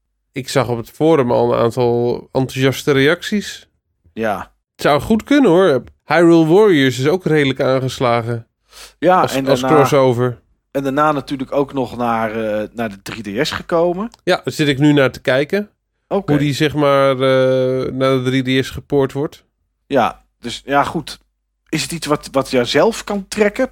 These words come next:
Speaker 2: Pokken Tournament? Of zeg je van, nou, ik, eh,
Speaker 1: Absoluut niet.
Speaker 2: Nee.
Speaker 1: Ik
Speaker 2: Heb
Speaker 1: ben
Speaker 2: je
Speaker 1: geen, ik ben geen fan van Tekken, ik ben geen fan van Pokémon. Nou, dan, eh,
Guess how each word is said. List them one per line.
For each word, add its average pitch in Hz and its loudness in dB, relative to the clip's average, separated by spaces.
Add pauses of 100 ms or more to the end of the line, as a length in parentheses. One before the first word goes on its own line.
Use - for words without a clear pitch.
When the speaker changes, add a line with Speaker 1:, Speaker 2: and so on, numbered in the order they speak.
(100)
Speaker 2:
Pokken 190 -6
Tournament? 196 -4
Of - -14
zeg - -4
je 135 -14
van, 123 -6
nou, 98 -2
ik, - -12
eh, 107 0
Speaker 1:
Absoluut 123 0
niet. 110 -4 (180)
Speaker 2:
Nee. 95 -8 (260)
Speaker 1:
Ik 139 -6
Speaker 2:
Heb 127 -4
Speaker 1:
ben 147 2
Speaker 2:
je 139 0
Speaker 1:
geen, - -12
ik 143 -4
ben 165 2
geen 156 -4
fan 165 0
van 139 -4
Tekken, 175 0
ik 165 0
ben 165 0
geen 165 -2
fan 170 0
van 160 -2
Pokémon. 123 0
Nou, 113 0
dan, 113 -6
eh, 117 -2